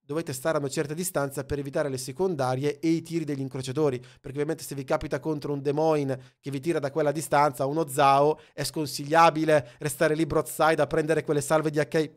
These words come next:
potentissime, ma se vi capitano le corazzate che sparano ogni venticinque trenta secondi, in quel caso è molto più facile gestire la cosa, senza ovviamente andare a tiro delle secondarie, quindi sotto i dodici chilometri. Per quanto riguarda gli altri moduli, potenziamento della durata del motore,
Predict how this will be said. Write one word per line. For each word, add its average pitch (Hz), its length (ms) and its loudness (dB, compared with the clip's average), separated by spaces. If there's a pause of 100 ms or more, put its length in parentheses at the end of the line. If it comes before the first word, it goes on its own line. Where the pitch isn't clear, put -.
potentissime, 147 1080 -6
ma 139 80 -14
se 165 100 -10
vi 151 140 -8
capitano 170 400 2
le 147 100 -2
corazzate 151 380 -2
che 135 100 -6
sparano 147 380 -4
ogni 139 160 -6
venticinque 139 500 -8
trenta 143 260 -8
secondi, 135 440 -4
in 131 60 -12
quel 147 120 -4
caso 131 380 -4 (180)
è 147 140 -6
molto 175 320 -2
più 170 100 -10
facile 151 320 -4
gestire 139 380 -2
la 120 100 -2
cosa, 131 320 -2 (220)
senza 160 420 -4
ovviamente 143 480 -2
andare 127 460 -2
a 131 140 -6
tiro 135 220 -4
delle 131 160 0
secondarie, 123 600 -6
quindi 135 240 -6
sotto 135 360 -4
i 139 40 -4
dodici 127 320 -6
chilometri. 117 560 -12 (320)
Per 151 140 -8
quanto 220 200 0
riguarda 185 280 2
gli 180 40 4
altri 185 200 0
moduli, 185 360 0 (720)
potenziamento 175 580 0
della 156 160 2
durata 160 200 0
del 147 100 2
motore, 185 480 4